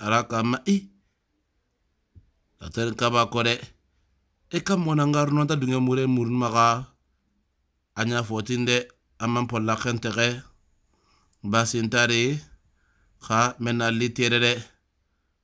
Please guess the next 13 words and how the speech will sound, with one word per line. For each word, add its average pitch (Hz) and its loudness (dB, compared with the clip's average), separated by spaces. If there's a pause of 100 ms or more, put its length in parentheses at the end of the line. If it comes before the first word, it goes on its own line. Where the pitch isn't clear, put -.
(400)
Docteur 110 -2
Lani 120 2
Ndema. 117 2 (960)
Ngonto 117 -2
kenkene 120 -2
de. 120 2 (2750)
Na 117 2
sabu 117 -2
ya 120 0
di 110 -4
butung 113 -6
ka 120 0
sangani. 117 0